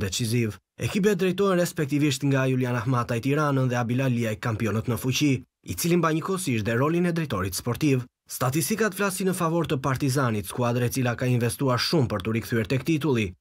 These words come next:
por dhe në përballje derbi është me shifrat pozitive,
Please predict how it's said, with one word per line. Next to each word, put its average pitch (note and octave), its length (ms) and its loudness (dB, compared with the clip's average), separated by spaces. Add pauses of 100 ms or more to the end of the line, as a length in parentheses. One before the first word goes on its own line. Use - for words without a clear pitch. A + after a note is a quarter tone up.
(140)
por C#3+ 140 2
dhe D#3 100 4
në C3+ 80 4
përballje A#2+ 480 0
derbi A2 300 0
është C#3+ 160 0
me C3+ 100 2
shifrat G#2 380 -4
pozitive, A#2 540 2